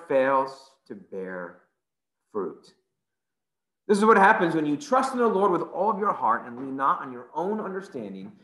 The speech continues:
"In all your ways, submit to him, and he will make your path straight, and you will bear fruit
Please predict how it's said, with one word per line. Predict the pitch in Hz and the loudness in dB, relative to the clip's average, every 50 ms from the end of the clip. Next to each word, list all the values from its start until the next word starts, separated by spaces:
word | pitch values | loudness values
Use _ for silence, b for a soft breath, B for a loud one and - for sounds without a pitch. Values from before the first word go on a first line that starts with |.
| b b b | b b b
"In | 127 139 | -12 -12
all | - - - 180 214 247 262 | -4 2 4 6 8 8 8
your | 254 262 269 277 | 6 6 4 2
ways, | 226 156 143 123 113 110 113 110 - - | 4 4 4 4 4 0 -2 -6 -8 -12
submit | 139 127 123 139 135 - - | -12 -12 -10 -12 -12 -10 -8
to | 208 202 | -8 -6
him, | 156 135 117 101 98 107 135 - - _ _ _ _ - | -6 -8 -8 -10 -10 -12 -14 -16 -18 _ _ _ _ -14
and | 123 123 | -14 -10
he | - 156 165 170 | -6 -4 -2 0
will | 175 190 180 | 2 2 2
make | 139 127 120 110 - | 2 0 -2 -2 -4
your | 147 156 | -6 -8
path | - - - 104 90 85 85 - - | -8 -10 -10 -8 -6 -6 -8 -8 -12
straight, | - - - - - 160 170 151 - | -18 -20 -18 -10 -6 -4 -4 -4 -4
and | 107 113 120 139 151 | -6 -6 -6 -4 0
you | 185 233 247 | 0 2 2
will | 220 208 226 226 202 | 2 0 0 0 0
bear | 160 123 - 143 151 165 180 180 180 | 0 2 4 6 6 6 6 4 2
fruit | - - - - 202 214 190 147 131 - - - - | -2 -8 -12 -4 0 2 2 2 2 0 -6 -12 -20